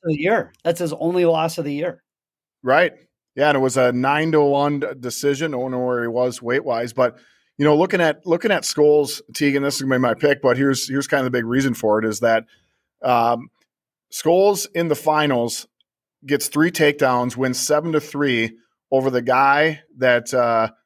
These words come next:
Speaker 2: beat Cook <laughs> in Sun Victory, right? I mean, this freshman is just amazing, right? So, uh,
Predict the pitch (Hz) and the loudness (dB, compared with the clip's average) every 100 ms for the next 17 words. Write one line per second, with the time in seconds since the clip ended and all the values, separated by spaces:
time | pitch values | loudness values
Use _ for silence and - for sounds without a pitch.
0 | _ _ _ 107 147 165 - - 180 135 | _ _ _ -2 0 0 -8 -2 2 2
1 | 123 - - - 160 _ - _ 135 131 | 0 -14 -20 -10 -10 _ -20 _ -4 -2
2 | 147 131 120 127 123 107 101 98 110 123 | 0 0 2 -2 -2 -8 -8 -4 0 0
3 | 123 117 120 127 - 135 135 131 120 110 | 0 0 0 -2 0 0 0 -2 -2 -2
4 | 123 127 123 113 123 123 117 101 101 113 | -4 -2 -2 0 0 0 -2 -2 -2 -2
5 | _ _ _ _ - 123 117 117 113 113 | _ _ _ _ -2 2 4 4 4 2